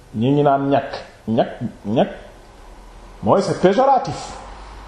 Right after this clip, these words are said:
wolof bu gisee ku dëkkul Sénégal naan ko ñakk lool c'est péjoratif léegi yow doo xam ne waa ji bëggul lool nga koy woowe non non.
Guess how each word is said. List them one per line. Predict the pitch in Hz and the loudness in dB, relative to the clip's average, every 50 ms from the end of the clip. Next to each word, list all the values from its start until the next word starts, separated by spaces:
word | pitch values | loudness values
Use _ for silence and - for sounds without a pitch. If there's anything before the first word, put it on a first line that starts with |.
| - - - - - - | -18 -18 -18 -18 -10 -2
wolof | 95 104 139 180 214 208 - 156 | 2 2 4 4 4 2 0 0
bu | 147 151 160 | 0 2 4
gisee | 180 214 208 214 196 185 175 165 - | 4 4 6 6 6 6 4 2 2
ku | - 180 | 2 4
dëkkul | 165 190 208 - - 196 185 175 165 151 - - | 6 6 4 4 4 2 2 2 0 -2 0 2
Sénégal | - 180 175 175 170 160 156 151 147 147 | 4 4 4 4 4 4 4 4 4 2
naan | 160 165 175 170 | 2 0 0 0
ko | - 165 | 0 0
ñakk | 156 175 202 196 - | 2 2 0 2 4
lool | 151 170 202 196 | 4 4 4 4
c'est | 196 160 - | 0 0 2
péjoratif | 160 156 151 185 214 214 196 - 143 131 - - - - - - - - - - - - - - - - - - - - - - - - - - | 2 4 4 4 4 4 2 0 -2 -8 -10 -10 -8 -8 -8 -8 -10 -20 -20 -20 -20 -20 -20 -20 -20 -20 -20 -20 -20 -20 -20 -20 -20 -8 0 2
léegi | 131 175 214 208 185 214 | 4 6 4 4 4 4
yow | 220 208 196 | 4 4 4
doo | 190 208 220 | 4 2 2
xam | 220 - 202 196 190 | 2 0 0 2 4
ne | 185 | 4
waa | 175 185 185 190 180 | 4 4 4 4 2
ji | 175 156 | 2 2
bëggul | 160 185 165 151 170 165 | 0 0 2 2 2 4
lool | 165 175 185 180 | 6 4 4 4
nga | 160 156 | 0 -2
koy | - - 170 180 202 | 0 2 2 4 4
woowe | 214 208 190 160 170 185 196 - - - - - - - - | 4 4 4 2 0 -4 -6 -8 -12 -14 -18 -18 -18 -8 -2
non | 117 151 196 220 | 2 2 4 4
non. | 196 180 127 | 4 2 0